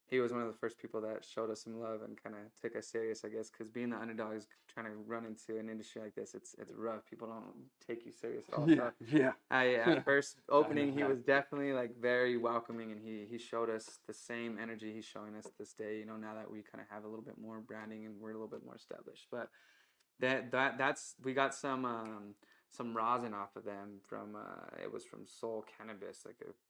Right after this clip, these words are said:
Speaker 1: like, it was, like,
Speaker 2: Okay.
Speaker 1: a month. It was, like, right when we opened. It was
Speaker 2: Yeah.
Speaker 1: right when we opened, and that stuff flew, 'cause it was just, I got it for such a good price. So they, they definitely came. That was one thing.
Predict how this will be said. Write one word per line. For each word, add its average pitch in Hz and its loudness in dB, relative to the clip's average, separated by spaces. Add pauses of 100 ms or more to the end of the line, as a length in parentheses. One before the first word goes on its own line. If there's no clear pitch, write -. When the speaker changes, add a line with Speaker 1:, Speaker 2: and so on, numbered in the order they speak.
Speaker 1:
like, 104 -6
it 107 -2
was, 120 -2
like, 113 0
Speaker 2:
Okay. 107 -2
Speaker 1:
a - -6
month. 95 -10
It - -6
was, 117 -4
like, 113 -4 (220)
right 123 4
when 117 -6
we 110 -2
opened. 92 -6
It - -16
was 98 -18
Speaker 2:
Yeah. 127 2
Speaker 1:
right 139 2
when 135 -2
we 123 -2
opened, 113 -4
and 104 -12 (320)
that 127 6
stuff - 0 (200)
flew, 127 0
'cause 117 -4
it 120 2
was 113 -4
just, 113 -2
I 107 2
got 127 4
it - -2
for - -4
such - -4
a 107 -10
good 110 -2
price. 113 -6
So 113 -4
they, 113 0 (380)
they 123 0
definitely 123 -2
came. 110 -10
That 131 2
was 127 -4
one 127 -6
thing. 127 -10